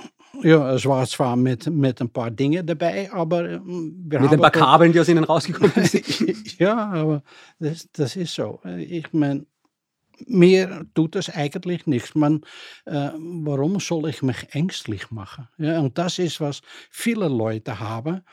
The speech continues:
Speaker 1: die dann, äh, etwas haben und dann, sag mal, schon, dass sie das haben, dann ängstlich sind, ja? Äh, ich bin, äh,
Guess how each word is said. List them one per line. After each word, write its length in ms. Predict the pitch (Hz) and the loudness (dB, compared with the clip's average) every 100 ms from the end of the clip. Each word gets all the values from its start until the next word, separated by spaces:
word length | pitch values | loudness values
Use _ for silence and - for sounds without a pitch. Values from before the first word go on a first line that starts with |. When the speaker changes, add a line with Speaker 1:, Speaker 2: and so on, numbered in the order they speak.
| _ - - _ | _ -20 -20 _
Speaker 1:
die 140 | 139 127 | -4 0
dann, 380 | 131 131 127 131 | 2 4 4 2
äh, 160 | 120 | 0
etwas 440 | - 160 - 120 - | -2 -4 -4 -8 -4
haben 440 | 113 156 156 196 | -2 -2 -2 -4
und 280 | 180 143 - | -2 -4 0
dann, 300 | 143 151 147 - - - | 2 2 2 -2 -20 -20
sag 320 | - 143 139 151 | -4 0 0 2
mal, 220 | 131 - - _ _ | 2 0 -10 _ _
schon, 420 | - 156 151 127 - | 2 6 6 4 2
dass 220 | 190 190 - | 2 2 2
sie 120 | 143 | -4
das 240 | 113 - | -4 -6
haben, 600 | 110 117 143 196 233 202 | -6 -6 -4 -4 -6 -6
dann 220 | 175 175 | -4 -4
ängstlich 600 | - 147 143 - 120 107 | -2 0 0 0 -6 -6
sind, 500 | - - 104 92 - _ - | -8 -12 -12 -14 -20 _ -10
ja? 200 | 143 208 _ - - - - | -8 -8 _ -20 -20 -18 -2
Äh, 400 | 151 143 139 160 _ _ _ _ _ _ _ _ _ - | 2 4 2 -2 _ _ _ _ _ _ _ _ _ -2
ich 200 | 170 - | -2 0
bin, 380 | 185 190 175 185 | 4 4 4 2
äh, 320 | 196 190 | 2 0